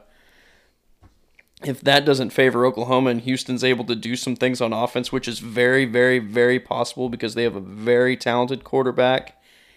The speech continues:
and a pretty good play caller. And so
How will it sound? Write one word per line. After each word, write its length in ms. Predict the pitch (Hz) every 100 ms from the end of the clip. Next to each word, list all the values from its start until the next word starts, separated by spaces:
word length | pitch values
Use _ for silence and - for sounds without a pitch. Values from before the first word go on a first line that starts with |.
| _ _
and 240 | 117 127 123
a 120 | 120
pretty 680 | 117 - - - 147 147 139
good 600 | 135 147 151 143 131 127
play 220 | - 143
caller. 540 | 143 147 135 139 156 160 _ - -
And 380 | 131 127 127 123
so 560 | - 135 131 123 117